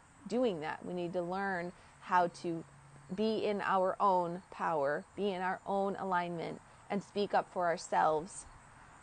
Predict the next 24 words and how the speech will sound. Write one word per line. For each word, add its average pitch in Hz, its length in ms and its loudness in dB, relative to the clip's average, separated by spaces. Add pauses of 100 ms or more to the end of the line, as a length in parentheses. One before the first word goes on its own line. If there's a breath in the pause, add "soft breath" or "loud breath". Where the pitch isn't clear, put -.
(180)
for 180 280 4
the 170 100 0
good, 220 400 4 (480)
for 165 220 0
the 170 80 -2
bad, 202 400 8 (120)
for 190 120 0
the 180 100 0
uncomfortable, 269 720 0 (880)
on 220 280 4
all 208 240 8
sides 175 400 4
of 170 100 -4
the, 170 300 2
uh, 196 120 -2
spectrum 143 640 -4
of, 165 220 -8
like, 165 240 0
what's 170 380 -2
going 170 260 -4
on 156 240 -4
in 180 160 -8
our 180 160 -2
world. 240 380 0